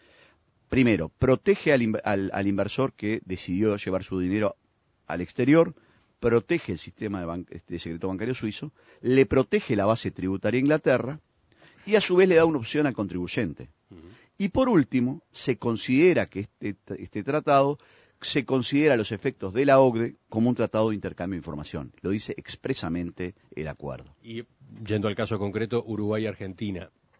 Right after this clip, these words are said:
Speaker 2: <clears throat> ¿A ti te parece que un acuerdo de este tipo a Argentina le serviría?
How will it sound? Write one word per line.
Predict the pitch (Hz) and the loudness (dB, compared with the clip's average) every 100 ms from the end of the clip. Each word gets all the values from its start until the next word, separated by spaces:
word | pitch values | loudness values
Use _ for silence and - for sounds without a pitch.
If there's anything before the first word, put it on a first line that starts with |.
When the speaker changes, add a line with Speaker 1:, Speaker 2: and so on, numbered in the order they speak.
| _ | _
Speaker 2:
<clears throat> | 160 - 143 107 - _ _ _ _ _ _ _ _ _ _ _ _ | -12 -8 -6 -6 -12 _ _ _ _ _ _ _ _ _ _ _ _
¿A | 98 | -10
ti | 104 | -8
te | 117 | -6
parece | 110 120 113 | -6 -6 -8
que | 104 | -8
un | |
acuerdo | 98 117 117 | -2 2 6
de | 117 | 4
este | 113 | 2
tipo | 101 123 120 104 | -2 0 0 0
a | |
Argentina | 101 104 117 117 | -4 -10 -8 -8
le | 98 | -8
serviría? | 95 92 107 190 107 | -12 -10 -6 -6 -8